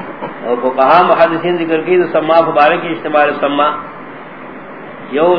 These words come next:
صاحب جامع بدن بعد رواج کے بے لان راچے تک ہو گئے واجے۔ اللہ سبب تو کشف العورت تے نبی صلی اللہ علیہ وسلم کی نہی تحریمی دا۔ اور وضعت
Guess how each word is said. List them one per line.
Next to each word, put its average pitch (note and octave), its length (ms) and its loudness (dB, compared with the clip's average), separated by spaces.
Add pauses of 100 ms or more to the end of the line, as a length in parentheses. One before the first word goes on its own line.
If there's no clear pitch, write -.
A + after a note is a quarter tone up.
صاحب C#3+ 540 4
جامع D3 200 2
بدن E3 320 2
بعد D3+ 120 4
رواج D3+ 400 6
کے F#3 120 -2
بے E3+ 160 -2
لان D3 800 2
راچے D3+ 300 2
تک E3 220 -4
ہو D3+ 120 -4
گئے D#3 100 0
واجے۔ C#3 340 2 (1000)
اللہ C3 140 0
سبب D#3+ 380 2
تو E3 60 -2
کشف D#3 260 0
العورت D3 420 4
تے F#3+ 60 2
نبی E3 140 0
صلی D#3+ 60 -6
اللہ - 0 -
علیہ F3+ 120 2
وسلم E3+ 200 -2
کی D3 80 -4
نہی D#3 240 0
تحریمی C#3+ 380 -2
دا۔ C#3 80 0 (1000)
اور C#3+ 100 4
وضعت F#3+ 280 4